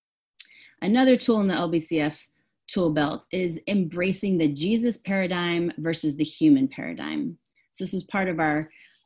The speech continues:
uh, discipleship value of adoption, where the human paradigm says we can arrive at unity with God through our own striving, while the Jesus paradigm says we have already been brought into union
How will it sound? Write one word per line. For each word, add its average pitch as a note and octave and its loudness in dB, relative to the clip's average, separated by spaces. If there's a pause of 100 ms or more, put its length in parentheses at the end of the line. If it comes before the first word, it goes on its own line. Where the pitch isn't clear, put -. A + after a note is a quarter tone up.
uh, D3+ 0
discipleship E3+ -2
value E3 2
of C#3 0
adoption, E3+ -2 (300)
where E3+ 0
the D#3+ 4
human B3+ 6
paradigm F3+ 0
says E3 -2
we G3+ 0
can F3+ 0
arrive G3+ 4
at D#3 0
unity D#3 6
with D3 0
God D#3 -2
through D#3 0
our D3+ -2
own E3 4
striving, D#3 0 (500)
while F3 0
the E3 0
Jesus A3 0
paradigm E3 0
says D#3 -2
we G#3+ -2
have G#3+ -2
already A3 0
been E3+ 0
brought F#3 -4
into E3+ -2
union E3 -2